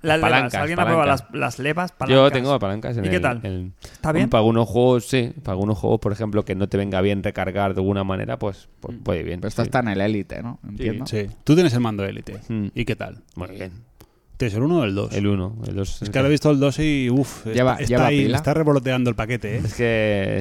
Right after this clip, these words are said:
Speaker 2: es, tiene muy buen agarre, ¿eh?
Speaker 4: Sí.
Speaker 2: El Elite,
Speaker 4: Pues
Speaker 2: cuando
Speaker 4: son cien,
Speaker 2: coges otro
Speaker 4: son ciento ochenta pavos de
Speaker 2: Sí,
Speaker 4: bicho.
Speaker 2: es muy
Speaker 1: Es que es
Speaker 2: caro.
Speaker 1: comple-, es
Speaker 2: Pero te
Speaker 1: comple-,
Speaker 2: vale para la
Speaker 1: eh,
Speaker 2: nueva, te vale para Scarlet.
Speaker 1: Una
Speaker 4: Eso
Speaker 1: pregunta
Speaker 4: sí.
Speaker 1: compleja, ¿eh?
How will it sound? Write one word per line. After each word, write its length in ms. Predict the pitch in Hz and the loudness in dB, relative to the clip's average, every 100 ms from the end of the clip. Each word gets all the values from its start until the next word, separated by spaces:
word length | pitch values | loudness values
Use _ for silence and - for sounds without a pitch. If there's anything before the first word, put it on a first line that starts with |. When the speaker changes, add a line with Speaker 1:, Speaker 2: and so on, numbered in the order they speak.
| 101 | -4
Speaker 2:
es, 220 | - - - - | -10 -18 -20 -8
tiene 180 | - 127 | 0 4
muy 100 | 127 | 4
buen 120 | 113 | 2
agarre, 380 | 95 101 107 104 | 0 -2 0 -2
¿eh? 40 | 147 - | -4 -14
Speaker 4:
Sí. 400 | - 117 110 120 | -12 -8 -8 -8
Speaker 2:
El 120 | 120 110 | -4 0
Elite, 220 | 117 123 | 2 2
Speaker 4:
Pues 40 | |
Speaker 2:
cuando 180 | 117 120 | 4 4
Speaker 4:
son 20 | |
cien, 120 | 127 | 4
Speaker 2:
coges 160 | 135 120 | 2 0
otro 260 | 127 131 143 | 0 2 0
Speaker 4:
son 80 | 131 | 0
ciento 220 | 151 135 | -2 -2
ochenta 280 | 120 110 107 | -2 -4 -4
pavos 280 | 113 104 | -4 -4
de 60 | 107 | -4
Speaker 2:
Sí, 80 | 101 | -6
Speaker 4:
bicho. 240 | 80 110 - - - | -6 -8 -14 -20 -12
Speaker 2:
es 80 | 107 | -6
muy 20 | |
Speaker 1:
Es 40 | 101 | -4
que 60 | |
es 60 | 92 | -2
Speaker 2:
caro. 120 | 92 | 0
Speaker 1:
comple-, 260 | 190 131 131 | 2 2 0
es 60 | |
Speaker 2:
Pero 160 | - 117 | 4 4
te 80 | 120 | 6
Speaker 1:
comple-, 40 | |
Speaker 2:
vale 180 | 123 143 | 8 8
para 180 | 135 113 | 6 2
la 260 | 101 95 95 | 0 0 2
Speaker 1:
eh, 20 | |
Speaker 2:
nueva, 280 | 120 120 104 107 104 | 2 2 0 -6 -6
te 100 | 110 | -2
vale 180 | 110 117 | 2 2
para 160 | 101 | 2
Scarlet. 360 | 101 110 107 - - | -2 -6 -6 -10 -6
Speaker 1:
Una 100 | 165 | -2
Speaker 4:
Eso 40 | 160 | 2
Speaker 1:
pregunta 440 | 131 135 160 156 135 | 2 2 2 2 0
Speaker 4:
sí. 60 | |
Speaker 1:
compleja, 520 | 123 107 123 127 | -4 -4 -4 -4
¿eh? 40 | 113 | -6